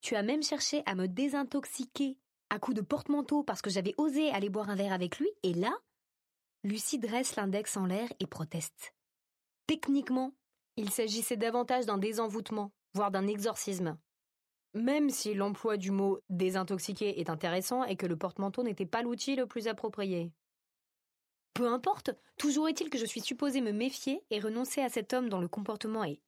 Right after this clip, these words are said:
idyllique, alors que je devrais sauter de joie pour un type qui se planque dans le noir, espionne mes conversations et se permet même de m'approcher pendant que je suis dans les vapes à l'hôpital, au risque de me faire subir toute cette turpitude ? T'es malade ou quoi ?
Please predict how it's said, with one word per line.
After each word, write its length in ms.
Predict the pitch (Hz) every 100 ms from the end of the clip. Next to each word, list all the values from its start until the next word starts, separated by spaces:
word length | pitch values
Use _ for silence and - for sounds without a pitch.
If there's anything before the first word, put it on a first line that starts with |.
| -
idyllique, 600 | 156 175 240 - - - _ _ _ _
alors 240 | 247 269
que 120 | - 262
je 100 | 240
devrais 320 | 240 202 202
sauter 320 | - 349 339
de 120 | 285
joie 300 | 262 254 349
pour 160 | - 269
un 80 | 247
type 160 | 277
qui 140 | - 220
se 80 |
planque 320 | 170 - 320 311
dans 100 | 302
le 80 |
noir, 460 | 285 262 285 302 - _ _ -
espionne 460 | 302 - - 330
mes 100 | 285
conversations 800 | 269 247 233 233 226 226 262 294 _ _ _
et 80 | -
se 100 | 202
permet 300 | 220 226 226
même 220 | 226 311
de 80 | 247
m'approcher 580 | 220 226 - 269 - 339 - _ _ _ _
pendant 240 | 254 233
que 60 | 226
je 80 | 226
suis 160 | -
dans 120 | 233
les 140 | 226 226
vapes 300 | 226 269 269
à 100 | 165
l'hôpital, 720 | 175 247 254 - 294 330 196 - _ _ _ -
au 160 | 233
risque 420 | 214 302 427 -
de 140 | - 220
me 120 | 220
faire 220 | 214 226
subir 480 | - 285 240 311 -
toute 220 | - 320
cette 160 | 285 -
turpitude ? 500 | 359 - 320 381 440 427 _ _ _ _ _ -
T'es 100 | 165
malade 260 | 165 196 381 539
ou 40 | 480
quoi ? 240 | - 381